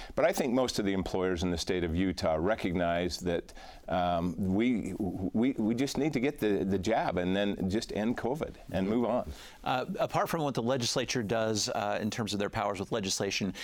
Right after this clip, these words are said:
Speaker 2: Katie, just a s-, a small glimpse of some of the lawsuits that are coming from the state of Utah, 'cause Scott mentioned it. They, they came pretty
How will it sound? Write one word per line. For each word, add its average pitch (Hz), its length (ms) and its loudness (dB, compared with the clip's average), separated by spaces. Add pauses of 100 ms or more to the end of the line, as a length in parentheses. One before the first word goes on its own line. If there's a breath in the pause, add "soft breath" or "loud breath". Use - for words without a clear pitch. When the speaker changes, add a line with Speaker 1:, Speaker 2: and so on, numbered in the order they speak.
(100 loud breath)
Speaker 2:
Katie, 135 260 0
just 120 220 0
a 143 40 2
s-, - 120 -2
a 135 120 -2
small 139 320 2
glimpse 123 400 0
of 107 360 0 (220 loud breath)
some 143 180 0
of 113 80 0
the 101 60 2
lawsuits 104 640 0
that 104 120 0
are 95 80 0
coming 92 340 -2
from 101 140 -2
the 95 60 0
state 98 180 -2
of 98 80 -2
Utah, 98 300 -2
'cause 110 240 -2 (140 loud breath)
Scott 113 260 2
mentioned 104 300 0
it. 101 80 0
They, 117 160 0
they 117 120 -2
came 131 220 -4
pretty 95 320 -4